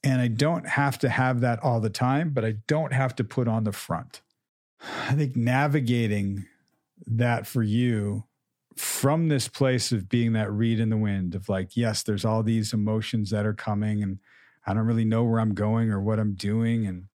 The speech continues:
maybe there's not a whole lot of stability around me,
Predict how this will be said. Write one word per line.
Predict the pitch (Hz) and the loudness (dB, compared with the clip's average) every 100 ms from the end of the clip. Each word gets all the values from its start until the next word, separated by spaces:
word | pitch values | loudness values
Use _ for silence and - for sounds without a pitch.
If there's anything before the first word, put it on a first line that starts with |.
| _ | _
maybe | 139 175 202 | 0 2 4
there's | 160 123 | 2 2
not | 135 143 | 2 2
a | 151 | 2
whole | 113 139 131 | 0 2 2
lot | 127 120 | 2 2
of | 104 | 0
stability | - - - 120 95 131 135 117 110 107 - | 0 0 0 0 2 2 2 2 0 0 -2
around | 101 90 127 185 131 | -2 0 2 2 0
me, | 90 82 | -2 -4